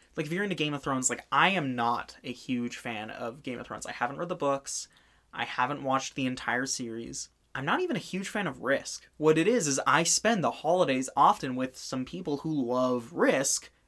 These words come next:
and who love Game of Thrones. So they have a copy of Game of Thrones Risk. And I actually really enjoy it. It's fun. Like, I, I know that Risk is very hit or miss for some people because of the way that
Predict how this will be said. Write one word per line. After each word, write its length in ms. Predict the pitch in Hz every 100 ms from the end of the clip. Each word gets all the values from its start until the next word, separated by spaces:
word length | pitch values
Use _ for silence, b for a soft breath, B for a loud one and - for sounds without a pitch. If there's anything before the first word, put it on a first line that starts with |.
| -
and 140 | 143
who 120 | 156 165
love 220 | 127 120
Game 140 | 120
of 60 | 117
Thrones. 420 | 226 196 - - -
So 140 | -
they 120 | 131
have 340 | - - 190 170
a 100 | 131 - -
copy 340 | - 120 123
of 140 | 120 127
Game 200 | 123 127
of 60 |
Thrones 240 | 147 143 139
Risk. 400 | - - - - _ -
And 120 | 143
I 140 | 147 370
actually 260 | 427 427 415
really 320 | 214 247 277
enjoy 300 | 226 160 147
it. 280 | 110 - - _ _ -
It's 200 | 170 -
fun. 320 | - 240 120
Like, 160 | 135 143
I, 220 | 165 156 -
I 100 | 151
know 380 | 147 147 170 214
that 120 | 175
Risk 360 | 143 143 135 -
is 140 | 131
very 420 | 127 131 131 139 143
hit 140 | 135
or 80 | 120
miss 240 | 113 120
for 120 | -
some 200 | 131 135
people 240 | 135 139 143
because 460 | 127 - - 123
of 80 | 131
the 80 | 120
way 340 | 113 117 120
that 260 | 123 117 -